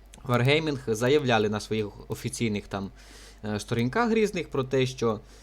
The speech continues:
е, бойова перепустка буде кожні три місяці і буде починатися, ну, там, з першого числа. Але, ну, не так сталося, як гадалося.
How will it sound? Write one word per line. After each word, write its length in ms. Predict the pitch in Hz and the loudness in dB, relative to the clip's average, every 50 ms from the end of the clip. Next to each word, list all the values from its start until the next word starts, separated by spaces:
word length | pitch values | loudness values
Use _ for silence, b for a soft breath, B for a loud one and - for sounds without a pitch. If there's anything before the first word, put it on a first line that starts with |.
| B B B B - - 107 | B B B B -10 -6 -4
е, 40 | |
бойова 340 | 107 104 127 143 151 156 131 | 0 2 4 6 6 6 4
перепустка 540 | 117 127 113 113 110 - 110 - - - 107 | 4 4 2 2 2 0 -2 -4 -2 -4 -4
буде 300 | 104 113 120 117 110 104 | -2 -2 -2 2 2 2
кожні 320 | - - 123 120 117 107 | 2 2 0 2 2 0
три 200 | 104 - - 113 | -2 0 0 0
місяці 420 | 117 170 214 - 240 202 - - 127 | 0 0 0 0 0 -2 -2 -2 -4
і 100 | - 117 | -4 -4
буде 300 | 107 113 135 165 - 110 | -2 -2 -4 -4 -4 -4
починатися, 680 | - 113 107 - - 110 117 131 - 127 123 - 120 | -4 -4 -4 -4 -4 -4 -4 -4 -4 -6 -6 -4 -4
ну, 140 | 117 139 131 | -4 -4 -4
там, 180 | 131 - - - | -4 -6 -8 -8
з 60 | - | -8
першого 380 | - - 123 123 - - 107 101 | -4 -4 -4 -4 -4 -4 -6 -6
числа. 400 | - - 101 - - 113 113 - | -6 -8 -10 -6 -4 -4 -4 -4
Але, 360 | - 117 117 131 147 180 220 233 | -2 0 2 4 4 4 4 4
ну, 300 | 226 226 240 247 254 254 | 2 2 0 0 0 2
не 160 | 247 254 240 | 2 2 0
так 320 | 247 - - 214 202 208 | 0 2 2 2 2 2
сталося, 420 | - - - 160 151 147 - - 113 | -2 -2 -2 0 0 -2 -2 -2 -2
як 120 | 107 - | -2 0
гадалося. 580 | 110 117 160 202 208 202 185 - - 170 156 | -2 0 2 2 2 2 0 0 0 -2 -2